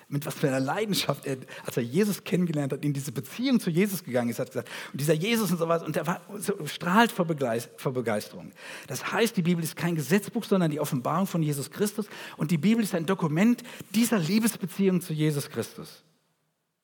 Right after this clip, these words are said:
Jesus sagt, "Wer mich liebt, der hält meine Gebote." Genau das ist es. Also dieses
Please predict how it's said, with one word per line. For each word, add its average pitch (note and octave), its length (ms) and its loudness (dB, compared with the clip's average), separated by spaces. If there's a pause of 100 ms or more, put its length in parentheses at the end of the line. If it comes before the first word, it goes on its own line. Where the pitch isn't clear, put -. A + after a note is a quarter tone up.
(2250)
Jesus F#3+ 360 2
sagt, F3+ 400 -6 (1400)
"Wer A#2 220 2
mich B2 240 -2
liebt, C#3 560 0 (2000)
der A#2+ 120 -2
hält D3 240 0
meine C3 260 -2
Gebote." G#2+ 440 -2 (1000)
Genau G3+ 320 0
das - 160 -8
ist A#2 160 -10
es. G2+ 100 -16
Also A#2 160 -4
dieses B2 360 -10